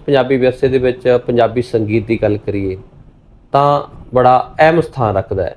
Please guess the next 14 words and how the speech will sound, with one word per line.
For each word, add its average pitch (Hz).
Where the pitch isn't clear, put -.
ਤਾਂ 156
ਸਾਡੇ 170
ਬਹੁਤ 185
ਸਾਰੇ 180
ਅਜਿਹੇ, 156
ਅ, 123
ਸਾਜ਼ 143
ਨੇ 156
ਜਿਨ੍ਹਾਂ 165
ਦੀਆਂ 180
ਧੁਨਾਂ 151
ਸਾਨੂੰ 135
ਆਪਣੇ 139
ਵੱਲ 127